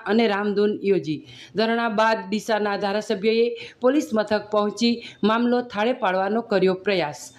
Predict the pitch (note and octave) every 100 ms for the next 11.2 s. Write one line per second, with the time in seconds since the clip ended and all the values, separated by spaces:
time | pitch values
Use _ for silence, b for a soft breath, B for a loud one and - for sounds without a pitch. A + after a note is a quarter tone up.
0 | B B - B3 C4+ C#4 C4 A#3+ A#3 A#3
1 | A#3+ A#3 G3+ G#3+ G#3 G#3+ A3 G#3+ G#3+ G#3+
2 | G#3+ G#3+ B3+ A#3 G3+ F#3+ A3 G#3+ G3 F#3+
3 | G3 G3 G3 F#3+ A3+ G#3+ F3+ G3 E3+ F3+
4 | F3 E3+ B - G3+ A3 A3+ A3+ A3+ F#3
5 | F3+ C#3 B2+ B B G3+ B3+ B3+ D4+ B3+
6 | B3 B3+ B3 A#3+ A#3 A3 A3+ A3 G3+ A3
7 | A#3 - A3 C4 D#3+ B B - A3+ B3
8 | C#4 A3 G3+ G3+ G3+ G3+ G3+ G3 F#3+ G3+
9 | G#3 G3+ G3 G#3 G#3 - B B A3 A3+
10 | B3 B3 A#3+ A#3 G3+ F#3+ G3+ G3+ G3+ E3
11 | C#3+ -